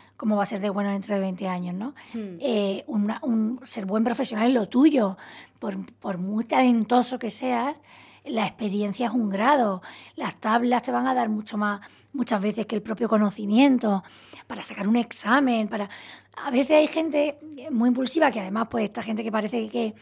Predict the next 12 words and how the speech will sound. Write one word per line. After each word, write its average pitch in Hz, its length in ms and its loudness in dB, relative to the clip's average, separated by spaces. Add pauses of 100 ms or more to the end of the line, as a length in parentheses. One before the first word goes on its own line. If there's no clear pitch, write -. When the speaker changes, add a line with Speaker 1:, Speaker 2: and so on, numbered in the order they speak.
(120)
Speaker 1:
tienen 240 240 2
como 226 180 0
mucha 226 200 0
suerte, 190 360 -8
¿no? 320 180 0 (140)
Speaker 2:
Hmm. 240 40 -8
Speaker 1:
Y 196 180 -8
tú 175 120 -8
dices, 196 220 -4
"Ah, 285 120 2
claro", 269 340 2 (380)
pero, 220 460 -4